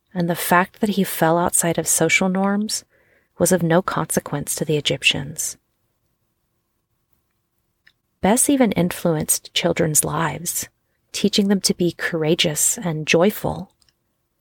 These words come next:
He encouraged girls in their duties within traditional Egyptian homes, and, with the help of Bastet, protected their thoughts, secrets, and health. Boys,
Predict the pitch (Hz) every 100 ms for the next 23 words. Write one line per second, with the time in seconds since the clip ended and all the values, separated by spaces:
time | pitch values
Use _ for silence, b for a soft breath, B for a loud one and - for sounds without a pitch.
0 | _ _ _ _ _ _ _ _ _ _
1 | - 214 202 - 190 214 - - 160 151
2 | 160 202 - 180 175 170 160 151 156 165
3 | 180 170 160 - 165 156 - 165 160 -
4 | 151 - 214 - 156 151 180 - - -
5 | B B B B B B 175 156 170 196
6 | - - - 170 - 170 - - 175 170
7 | - 151 180 - - _ _ _ _ _
8 | - 208 - 160 180 - 160 - - 156
9 | - - - - _ - - 165 - 175
10 | - - - - 165 - 220 175 - -
11 | - _ _ _ _ _ - 233 202 180
12 | 208 -